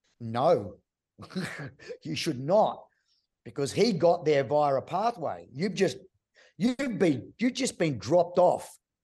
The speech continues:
twenty meters from the top of Everest by Chopper. He had to get at base camp.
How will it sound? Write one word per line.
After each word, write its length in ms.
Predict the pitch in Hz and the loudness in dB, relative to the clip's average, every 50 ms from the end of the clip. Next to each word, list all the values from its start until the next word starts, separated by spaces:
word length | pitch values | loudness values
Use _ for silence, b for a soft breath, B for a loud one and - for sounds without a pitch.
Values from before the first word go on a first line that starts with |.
| _ _ _ | _ _ _
twenty 380 | - - - 180 196 196 196 165 | -12 -6 -4 0 0 2 2 2
meters 460 | 147 151 165 180 180 156 127 107 - | 2 2 2 2 2 2 0 -4 -6
from 100 | - 135 | -6 -6
the 60 | 123 | -6
top 240 | 127 - 165 170 160 | -2 0 0 0 0
of 160 | 131 120 - _ - | 0 -4 -6 _ -2
Everest 460 | 147 185 214 180 120 104 - - _ _ _ - | 0 0 0 0 -2 -8 -10 -12 _ _ _ -2
by 140 | 151 147 131 | 0 0 0
Chopper. 540 | 113 - - - - - - 120 90 - - _ _ _ _ _ _ _ _ _ _ _ _ _ _ _ _ _ _ _ _ _ _ _ _ _ _ _ _ _ _ _ _ b b b b b b b | -4 -6 -2 0 0 2 2 -2 -4 -4 -8 _ _ _ _ _ _ _ _ _ _ _ _ _ _ _ _ _ _ _ _ _ _ _ _ _ _ _ _ _ _ _ _ b b b b b b b
He 180 | - 220 277 277 | 0 2 4 4
had 240 | 262 214 160 127 | 4 4 4 2
to 80 | 151 131 | 0 -2
get 260 | 107 98 - 147 135 | -2 0 -2 -2 -2
at 120 | 131 - - | -2 0 2
base 220 | 196 240 - - | 4 4 2 2
camp. 320 | - - 127 113 101 - | -2 -6 -6 -6 -6 -12